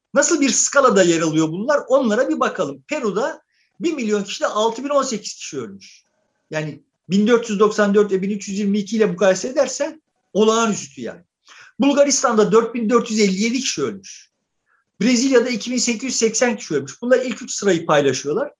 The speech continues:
Danimarka'da beş yüz elli üç kişi ölmüş.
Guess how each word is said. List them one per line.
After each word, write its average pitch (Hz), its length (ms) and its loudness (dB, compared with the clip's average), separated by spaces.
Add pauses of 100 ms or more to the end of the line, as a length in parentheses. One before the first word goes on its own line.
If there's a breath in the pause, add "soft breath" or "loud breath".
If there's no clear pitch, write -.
(760)
Danimarka'da 294 760 4
beş 285 260 0
yüz 285 100 -4
elli 285 220 -2
üç 285 160 -4
kişi - 260 -8
ölmüş. 95 440 -14